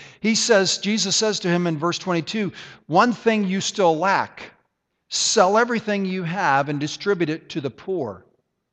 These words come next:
and then come and follow me." And it is, it is the one thing he can't do.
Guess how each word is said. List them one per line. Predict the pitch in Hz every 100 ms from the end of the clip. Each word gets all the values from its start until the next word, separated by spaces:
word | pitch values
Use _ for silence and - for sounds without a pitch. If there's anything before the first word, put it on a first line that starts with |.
| _ _ _
and | 131 143
then | 165
come | - 180 156
and | 139
follow | - 151 151
me." | 147 139 120
And | 139
it | 151
is, | 139 - - -
it | 175
is | 160
the | 165
one | 175 180
thing | 180 180
he |
can't | 170 202 233 240
do. | 151 101